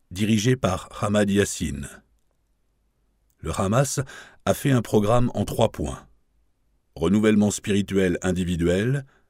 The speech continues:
réseau étendu de services sociaux et éducatifs, action militaire contre Israël. Son objectif ultime est de chasser les Juifs et de créer un État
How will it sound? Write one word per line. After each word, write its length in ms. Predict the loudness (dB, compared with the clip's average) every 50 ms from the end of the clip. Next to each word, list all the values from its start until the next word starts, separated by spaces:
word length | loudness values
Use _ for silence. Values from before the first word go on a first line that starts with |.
| _ _ _ _ _ _ _ -8
réseau 420 | -2 2 2 2 4 4 4 4
étendu 460 | 4 4 2 2 2 4 4 2 2 2
de 120 | 0 0
services 420 | -2 0 -2 -2 0 -2 -2 -4
sociaux 500 | -4 -4 -4 -4 -4 -6 -4 -2 -2 -2 -2
et 200 | -2 -2 -2 -2
éducatifs, 760 | -2 -4 -4 -4 -4 -4 -4 -4 -4 -4 -4 -6 -8 -8 -10 -10 -10 -10 -10 -10 -10 -10 -12 -18 -20 -20 -20 -20 _ _ -6
action 420 | -6 -4 -4 -4 -2 0 0 2
militaire 600 | 2 4 4 2 2 2 2 2 2 2 0 -2
contre 220 | -6 -8 -8 -6
Israël. 600 | -6 -6 -4 -2 -2 -2 -2 -4 -6 -8 -10 -12 -14 -18 -20 _ _ _ _ _ _ _ _ _ _ _ _ _ _ _ _ _ _ _ _ _ _ _ _ _ _ _ _ _ _ _
Son 240 | -12 -6 -2 0 0
objectif 640 | 2 2 2 0 0 -2 -4 -6 -4 -4 -6 -8 -4 0
ultime 580 | 0 0 0 -2 -4 -4 -2 0 0 0 -2 -4 -8 -16 -20 -20 -20 -14 _ 0
est 120 | 2 2
de 100 | 2 2
chasser 360 | 2 2 0 0 0 0 2
les 140 | 2 2 2
Juifs 380 | 2 0 -2 -4 -4 -4 -2 -2
et 80 | 0
de 100 | 0 0
créer 380 | -2 -4 -2 -2 0 0 2 2
un 140 | 2 2 2
État 280 | 0 0 0 -2 -4